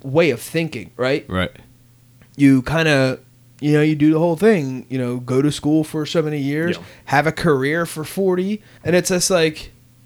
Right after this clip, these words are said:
Speaker 1: that is almost non-existent
Speaker 3: No.
Speaker 1: at this point,
Speaker 3: No, absolutely.
Speaker 1: right? And just looking back twenty years ago, that was still a normal, a normal thing.
Speaker 3: Yeah.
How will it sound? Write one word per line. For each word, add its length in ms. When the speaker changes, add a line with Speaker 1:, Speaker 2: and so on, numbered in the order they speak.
Speaker 1:
that 340
is 220
almost 640
non-existent 1120
Speaker 3:
No. 140
Speaker 1:
at 160
this 180
point, 440
Speaker 3:
No, 140
absolutely. 380
Speaker 1:
right? 240
And 280
just 260
looking 260
back 500
twenty 420
years 260
ago, 240
that 180
was 140
still 480
a 60
normal, 760
a 120
normal 580
thing. 200
Speaker 3:
Yeah. 120